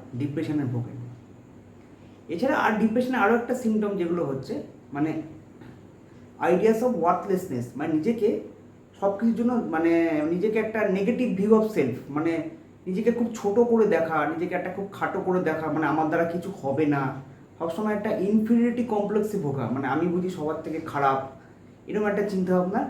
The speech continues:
নিজেদের, মানে, আমি জীবনে কিছুই করতে পারলাম না, এরকম একটা চিন্তাভাবনা থাকে এই পেশেন্টদের। Ideas of helplessness, মানে, সব কিছুর জন্যই, মানে, নিজেকে একটা দায়ী প্রমাণিত করা,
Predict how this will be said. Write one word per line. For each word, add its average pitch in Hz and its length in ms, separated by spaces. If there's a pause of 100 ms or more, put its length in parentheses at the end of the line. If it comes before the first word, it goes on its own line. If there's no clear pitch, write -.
(120)
নিজেদের, 143 260
মানে, 156 200
আমি 170 200
জীবনে 165 300
কিছুই 190 340
করতে 165 260
পারলাম 139 400
না, 135 140
এরকম 160 200
একটা 165 140
চিন্তাভাবনা 151 440
থাকে - 280 (260)
এই 127 160
পেশেন্টদের। 120 420 (1500)
Ideas 247 320
of 226 100 (500)
helplessness, 175 680 (500)
মানে, 220 240 (600)
সব 202 200
কিছুর 254 280
জন্যই, 214 380
মানে, 202 220
নিজেকে 226 360
একটা 240 140
দায়ী 180 340
প্রমাণিত 160 360
করা, 113 260